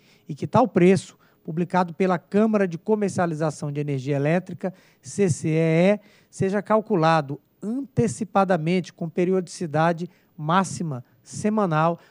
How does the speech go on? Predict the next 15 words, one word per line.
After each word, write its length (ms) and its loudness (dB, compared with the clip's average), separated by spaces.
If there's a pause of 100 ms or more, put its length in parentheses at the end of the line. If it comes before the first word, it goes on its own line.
(120)
tendo 200 -2
como 240 0
base 380 6
o 60 -2
custo 400 -4
marginal 440 0
de 80 -4
operação, 540 -2
C 180 -8
M 200 -2
O, 180 2 (500)
limitado 680 2
por 240 -6
preços 640 -4 (360)
mínimo 600 -2